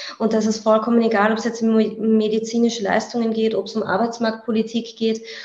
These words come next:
oder ob es um Frauenpolitik geht. Es geht im Endeffekt immer darum zu sagen, es dürfen nicht die Interessen einer kleinen, lauten Mehrheit vertreten werden, egal ob das jetzt irgendwelche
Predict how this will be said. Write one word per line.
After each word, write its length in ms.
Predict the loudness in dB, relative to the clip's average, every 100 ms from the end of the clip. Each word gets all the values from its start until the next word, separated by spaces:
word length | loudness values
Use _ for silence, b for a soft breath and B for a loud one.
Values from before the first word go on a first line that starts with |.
| B B
oder 480 | 2 6 8 8 6
ob 120 | 2
es 120 | 0
um 140 | -4 -2
Frauenpolitik 840 | 0 0 0 0 0 0 -8 -6
geht. 160 | -6 -4
Es 140 | -6
geht 120 | -4 -2
im 100 | 2
Endeffekt 420 | 2 0 -4 -8
immer 240 | -4 -2 0
darum 380 | 0 2 0
zu 100 | -2 -8
sagen, 440 | -4 0 -2 -4 B B B
es 180 | -12 -6
dürfen 380 | 0 0 2 2
nicht 220 | 2 -2
die 120 | -4
Interessen 520 | -2 0 0 -2 -2 -2
einer 220 | 0 0
kleinen, 380 | 2 2 4 4
lauten 320 | 2 2 2
Mehrheit 320 | 2 2 0
vertreten 540 | -4 -6 -2 -2 -4 -4
werden, 280 | -4 -4 -6
egal 300 | 0 2 0
ob 120 | -2
das 100 | -8
jetzt 340 | -10 -10 -4
irgendwelche 680 | -2 0 -2 -2 -4 -4